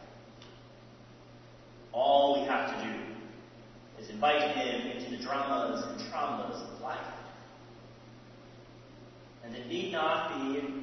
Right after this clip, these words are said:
grand or dramatic event for which we invite Jesus into our lives. It can indeed be the smallest thing.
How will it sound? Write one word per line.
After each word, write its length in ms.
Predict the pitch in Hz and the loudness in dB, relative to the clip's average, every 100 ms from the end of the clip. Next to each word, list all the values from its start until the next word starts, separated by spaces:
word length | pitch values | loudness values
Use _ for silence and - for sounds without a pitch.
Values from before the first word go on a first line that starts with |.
| - | -6
grand 640 | - 127 127 127 139 143 139 - - - - | 0 2 4 2 2 0 -4 -8 -10 -12 -10
or 60 | 131 | -8
dramatic 560 | 120 120 131 131 127 | -2 2 2 2 0
event 320 | - - - - - - - - - - - - - | -2 -2 -2 -6 -8 -12 -14 -16 -18 -18 -18 -18 -16
for 100 | 127 | -8
which 180 | 127 127 127 | -4 -2 -4
we 80 | 131 | -4
invite 260 | 123 120 120 | -2 0 0
Jesus 540 | 120 120 123 120 117 113 | 0 -2 -2 -2 -4 -6
into 220 | 107 117 | -6 -2
our 140 | 120 | 2
lives. 460 | 120 123 123 120 - - - - - - - - - - - - - - - | 2 2 -2 -4 -8 -12 -14 -16 -18 -18 -18 -18 -18 -18 -18 -18 -18 -18 -14
It 120 | - | -12
can 120 | 156 151 | -4 -2
indeed 560 | 139 - - 123 117 | 0 0 0 0 0
be 280 | 117 113 113 | -2 -2 -4
the 60 | - | -6
smallest 640 | - 117 107 - - - | -2 2 4 2 0 -4
thing. 160 | - | -4